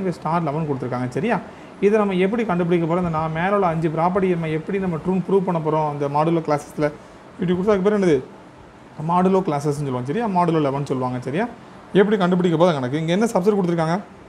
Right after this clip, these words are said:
ஒன், த்ரீ, ஃபோர், ஃபைவ், நைன். அதை வச்சு நம்ம table போடணும் பாருங்க. Table போட்டிருக்கேன், புரியுதா உங்களுக்கு? இந்த இடையில உள்ள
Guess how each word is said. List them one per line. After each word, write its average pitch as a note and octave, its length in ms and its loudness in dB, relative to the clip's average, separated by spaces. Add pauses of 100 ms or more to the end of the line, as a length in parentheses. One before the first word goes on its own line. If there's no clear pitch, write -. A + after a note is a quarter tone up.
(680)
ஒன், G#3 100 2 (160)
த்ரீ, E3 140 2 (220)
ஃபோர், F3+ 260 2 (100)
ஃபைவ், F3 220 2 (120)
நைன். C#3+ 180 -2 (420)
அதை B3+ 160 0
வச்சு G3+ 180 0
நம்ம G3 200 0
table D#3 280 2
போடணும் D#3+ 240 0
பாருங்க. D#3+ 220 2 (220)
Table F3 220 0
போட்டிருக்கேன், F3+ 380 0
புரியுதா F#3 240 2
உங்களுக்கு? F3+ 240 0 (420)
இந்த F#3+ 100 -2 (120)
இடையில C4 280 4
உள்ள A#3+ 100 0